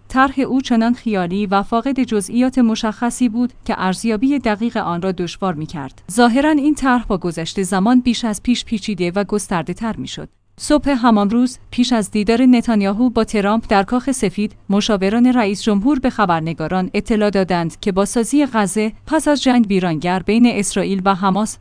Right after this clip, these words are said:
حداقل پانزده سال زمان خواهد برد. آنها همچنین تاکید کردند که این فرایند نیازمند همکاری با شرکای منطقه‌ای برای ایجاد مکان‌های موقتی جهت اسکان فلسطینیان خواهد بود.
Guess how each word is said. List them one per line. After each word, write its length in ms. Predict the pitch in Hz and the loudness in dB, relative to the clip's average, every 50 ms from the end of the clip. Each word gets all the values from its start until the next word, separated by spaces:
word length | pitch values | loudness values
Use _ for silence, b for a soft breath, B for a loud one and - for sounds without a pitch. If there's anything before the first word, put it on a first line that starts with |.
| - - | -16 -4
حداقل 480 | - 240 233 - 240 233 226 262 269 262 | 0 0 2 4 2 2 2 2 0 0
پانزده 500 | - - 247 208 202 175 196 190 185 185 | 0 0 0 0 0 0 0 -2 -2 -2
سال 240 | - - 240 233 | -2 0 0 0
زمان 300 | 226 196 214 190 190 190 | 0 2 0 0 2 0
خواهد 400 | 180 - - 180 151 156 151 135 | -2 -2 -4 -4 -4 -4 -6 -6
برد. 340 | - 175 160 143 135 - - _ - | -4 -4 -4 -4 -6 -10 -16 _ 0
آنها 300 | - 240 247 233 254 311 | 2 4 4 4 4 2
همچنین 520 | 302 - 294 277 269 - 262 254 247 254 247 | 2 4 4 4 4 4 4 6 6 6 4
تاکید 440 | - 247 208 185 - 240 240 240 | 4 0 -2 0 0 -2 -2 -2
کردند 480 | - - 202 185 170 190 190 175 170 - - | -2 -2 -4 -2 -2 -2 -2 -2 -4 -6 -6
که 120 | - - 208 | -4 -2 0
این 200 | 233 247 262 269 | 4 4 4 4
فرایند 520 | 262 - 240 220 202 196 214 214 220 214 | 4 2 0 0 0 0 0 0 0 0
نیازمند 560 | 208 208 208 202 196 196 - 214 202 202 202 | 0 0 0 0 -2 -2 0 0 0 0 0
همکاری 580 | 220 220 220 220 240 226 226 - 254 240 240 226 | 0 0 0 0 0 0 0 2 2 2 2 2
با 140 | 180 190 196 | 0 -2 -4
شرکای 560 | - - 202 175 180 185 - 240 226 226 220 | -2 -2 -2 -2 -2 -2 -2 -2 0 0 0
منطقه‌ای 600 | 214 190 185 185 185 - 233 220 254 269 269 277 | 0 0 0 -2 -2 -2 -2 0 0 2 2 2
برای 360 | 269 254 254 254 269 247 254 | 2 2 2 2 2 2 0
ایجاد 400 | - - 202 185 - 240 226 233 | -2 -2 -2 -2 -2 -2 0 0
مکان‌های 640 | 214 196 185 190 185 - 233 226 214 240 269 240 247 | 0 0 0 0 -2 -2 -2 -2 0 0 2 4 4
موقتی 580 | 247 220 196 185 190 185 - 202 202 - 233 220 | 4 4 2 2 -2 0 0 -2 -2 -2 -2 -2
جهت 300 | 185 233 226 247 269 254 277 | 0 0 0 0 0 -2 -2
اسکان 480 | - - 214 - - - 254 240 240 | -2 -2 -4 -4 -2 0 2 2 2
فلسطینیان 680 | 226 - 226 196 190 190 - - 202 185 180 185 180 165 | 2 0 -2 -2 -2 -2 -2 -2 -2 0 0 -2 -4 -4
خواهد 340 | - - 151 135 135 135 - | -6 -8 -10 -10 -10 -10 -12
بود. 260 | - 127 - - - | -14 -16 -16 -18 -20